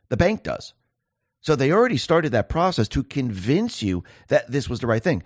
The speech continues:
And then if you fast forward to today, you can go into, like, the, uh, cellular phone stores, and you can see most of these stores have, like, two prices. You can pay in full, or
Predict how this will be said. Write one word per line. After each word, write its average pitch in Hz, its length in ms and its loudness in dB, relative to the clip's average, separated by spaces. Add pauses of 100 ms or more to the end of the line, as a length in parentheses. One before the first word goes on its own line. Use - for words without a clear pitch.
(340)
And 135 160 2
then 214 160 2
if 107 120 -4
you 101 140 -4
fast 123 320 -2
forward 123 220 -2
to 98 100 -4
today, 175 260 0
you 110 160 -4
can 113 120 -4
go 110 180 0
into, 113 260 -2
like, 95 220 -2
the, 85 280 -4 (380)
uh, 92 200 -4
cellular 113 420 2
phone 156 320 2
stores, - 400 -2 (380)
and 123 100 4
you 131 80 4
can 127 140 -2
see 170 240 -2
most 131 260 0
of 135 60 -2
these 107 180 -2
stores 175 240 -2
have, 110 160 -4
like, 90 160 -4 (400)
two - 140 -6
prices. 113 420 0
You 82 80 -8
can 85 140 -8
pay 95 180 -4
in 90 100 -4
full, 143 360 0 (260)
or 156 240 4